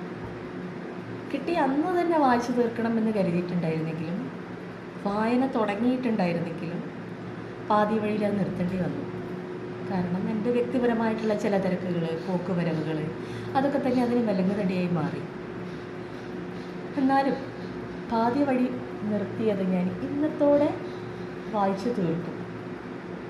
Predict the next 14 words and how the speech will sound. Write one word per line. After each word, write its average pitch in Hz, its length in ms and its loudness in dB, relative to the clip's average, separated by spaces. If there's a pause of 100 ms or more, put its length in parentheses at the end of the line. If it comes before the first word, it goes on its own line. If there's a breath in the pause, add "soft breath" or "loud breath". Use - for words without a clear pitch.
(100)
ഇന്നത്തോടെ 180 480 2
മുഴുമിപ്പിച്ചു. 180 540 0 (400)
ശരിക്കു 247 340 4
പറയുകയാണെങ്കിൽ 226 560 2 (1080 loud breath)
തുടക്കം 240 440 2
മുതൽ 226 200 2 (100)
ഒടുക്കം 196 420 2
വരെ 208 200 0
ഒരു 208 140 0
അപ്പൂപ്പൻ 208 340 -2 (100)
താടി 196 280 2
പോലെ 190 380 2 (1080)
തീർത്തും 240 640 0 (720)
ഭാരമില്ലാതെ 185 1000 2